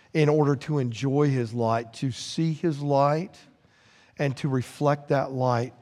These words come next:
back to him. God is the sun, and we are moons that face toward him and reflect back his light. Jesus is the full radiance of the light of God. In his face, all of God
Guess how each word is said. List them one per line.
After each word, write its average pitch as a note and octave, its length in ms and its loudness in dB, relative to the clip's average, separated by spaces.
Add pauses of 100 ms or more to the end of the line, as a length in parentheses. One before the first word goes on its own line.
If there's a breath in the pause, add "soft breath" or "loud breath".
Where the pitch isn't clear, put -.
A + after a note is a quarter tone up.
(460 soft breath)
back B2 360 2
to C3 80 -6
him. A2+ 540 -8 (140)
God C#3 260 6
is C3+ 200 -2
the C3 80 -4
sun, B2+ 380 0
and A#2 140 -2
we B2 140 0
are A#2 140 0
moons B2 480 -4
that A#2+ 260 -6 (300 soft breath)
face C#3 400 0
toward C#3 340 0
him A2+ 300 -2
and A2 120 -4
reflect B2+ 540 -2
back B2 420 2 (380 soft breath)
his C#3+ 220 0
light. C3 440 4
Jesus D#3 580 2
is C#3+ 200 -2
the C3 100 -2
full D#3+ 300 2
radiance C3+ 680 0
of B2+ 140 0
the B2+ 80 -4
light B2 300 0
of A#2+ 160 -6
God. A#2+ 500 -2 (420 soft breath)
In D3 140 0
his C#3 240 0
face, C3+ 640 2
all C3 300 4
of A#2+ 120 -4
God A2+ 380 0